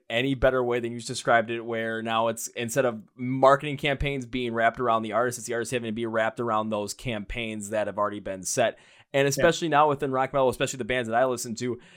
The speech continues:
Speaker 1: there are very few bands that have consistently done, try, or tried new things, changed up some styles, and really didn't follow within whatever the certain marketing campaign was,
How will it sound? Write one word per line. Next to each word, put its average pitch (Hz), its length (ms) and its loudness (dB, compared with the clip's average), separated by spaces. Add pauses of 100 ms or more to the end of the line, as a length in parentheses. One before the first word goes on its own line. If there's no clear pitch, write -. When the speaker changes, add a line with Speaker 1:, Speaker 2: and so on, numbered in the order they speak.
(120)
Speaker 1:
there 156 180 8
are 208 120 6
very 135 540 0
few 139 300 -4
bands 120 400 -2
that 110 260 2 (160)
have 131 220 -4
consistently 143 560 -2
done, 123 420 2
try, 139 220 2
or 120 100 -4
tried 147 220 2
new 143 100 -2
things, 127 300 -4 (180)
changed 139 260 -2
up 143 80 0
some 135 160 -8
styles, 120 320 4
and 117 200 -8
really 123 200 -2
didn't 127 220 0
follow 123 300 4
within 117 460 -4
whatever 113 280 0
the 101 240 -10
certain 117 340 0
marketing 117 520 0
campaign 123 560 -4
was, 123 380 0